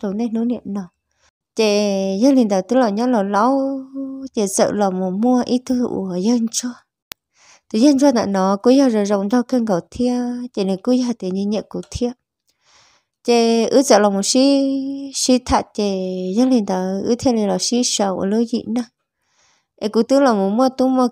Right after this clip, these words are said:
kỳ, mua xài, mua nhá, mua vẩu lạ. Đã xì cũng mua xả thì, à, chả nhớ tuần tại của luôn nâng, chị tới ra nâng nâng lọ lọ, dễ tàn sao. Ê, chê cũng mua thả trò,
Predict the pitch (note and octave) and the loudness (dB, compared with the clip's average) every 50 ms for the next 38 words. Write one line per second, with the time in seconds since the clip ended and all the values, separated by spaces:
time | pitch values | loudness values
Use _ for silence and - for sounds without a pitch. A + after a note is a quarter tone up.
0 | - _ - A3 G#3+ G3+ G3+ G3 G3 G3 G#3 A#3 A#3+ B3+ B3+ A3+ - - - - | -4 _ -4 -2 -2 -2 -2 -4 -4 -4 -2 0 2 2 2 0 -2 -6 -6 -4
1 | A3 G3+ G3 F#3 F3+ F3+ F3+ F3+ F3+ F3+ F#3 G3+ A3 A3+ B3 B3 A#3 A3+ A#3 A#3 | -4 -4 -4 -4 -4 -6 -6 -8 -10 -10 -8 -4 0 2 2 2 2 2 2 2
2 | A#3+ B3 B3 A#3+ A#3+ A#3 G#3+ G3+ F#3+ F#3+ F3+ E3+ F3+ F#3+ G3 - _ _ _ _ | 2 2 2 2 0 0 0 0 -2 -2 -4 -2 -4 -6 -8 -10 _ _ _ _
3 | _ _ _ _ _ _ _ _ _ _ _ _ _ - A#3 C#4+ - - - A#3 | _ _ _ _ _ _ _ _ _ _ _ _ _ -2 -2 0 0 0 0 0
4 | A3+ A3 G#3+ G#3 G#3 G#3 G3+ G3+ - G3 G3 A#3 C4+ C4 C4+ - G#3 F3+ F#3 F#3 | 0 0 0 -2 -2 -2 -4 -4 -4 -4 0 0 0 0 0 0 0 0 0 -2
5 | _ - G3 G3 G3 F#3+ F#3 F3+ F3+ F3+ F#3 F3+ - - _ _ - G#3+ G#3 G3 | _ -4 -4 -2 -2 -2 -4 -4 -6 -6 -8 -12 -14 -20 _ _ -2 0 0 2
6 | G#3+ B3+ B3+ B3+ A3+ G#3 G3+ - - F#3+ F3+ F#3+ G#3+ A3+ A#3 A#3+ C4 B3+ B3+ B3+ | 0 0 0 0 -2 -2 -2 -4 -4 -4 -2 -2 0 -2 0 0 0 0 0 0
7 | B3 A3+ - - - - - G3+ G3+ G#3+ A3 B3 B3 A#3+ A#3+ A#3+ A#3+ B3+ B3+ A3+ | -2 -4 -4 -6 -6 -2 0 0 0 0 0 0 0 2 2 2 2 2 0 0
8 | A3 G3 G3 G3 G3 G3 A3 B3+ C4+ C4 B3+ B3+ B3+ B3+ B3+ C4 B3+ B3+ B3+ B3 | 0 -2 -2 0 0 2 2 2 2 2 0 -2 -4 -6 -8 -10 -12 -12 -12 -12
9 | B3+ - A#3 G3 - - G#3+ G3 F3 F3 - - A#3+ A3+ - _ _ _ _ _ | -4 -2 0 0 0 0 -2 -2 -2 -4 -6 -8 -8 -8 -10 _ _ _ _ _
10 | _ - _ _ _ _ _ _ _ _ _ _ - G#3+ G#3 - B3+ B3+ B3+ A3 | _ -20 _ _ _ _ _ _ _ _ _ _ -8 -6 4 4 4 6 6 2
11 | A3 A3+ B3 C4+ C4+ C4+ C4+ C4+ C4 C4 C4 - - - F#3 - - - G#3+ G3+ | 2 4 4 4 4 4 4 2 0 -2 -2 -2 -2 -2 -2 -2 -2 -2 0 0
12 | G3+ G3+ G3+ G3 | 0 -2 -4 -6